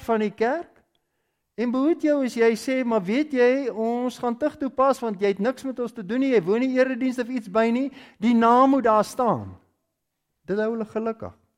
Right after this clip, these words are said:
Daar's daar die geheime agente in die Christelike geloof. Ek meen, hulle sê hulle glo, maar as jy na hulle lewe kyk, is dit totaal verbloem. Daar's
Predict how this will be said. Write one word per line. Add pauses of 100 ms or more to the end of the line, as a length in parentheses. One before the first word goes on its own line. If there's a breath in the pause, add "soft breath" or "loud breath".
(1000 soft breath)
Daar's
daar
die
geheime
agente (1400)
in
die
Christelike
geloof. (1040)
Ek
meen, (560)
hulle
sê
hulle
glo, (200 loud breath)
maar
as
jy
na
hulle
lewe
kyk,
is
dit
totaal
verbloem.
Daar's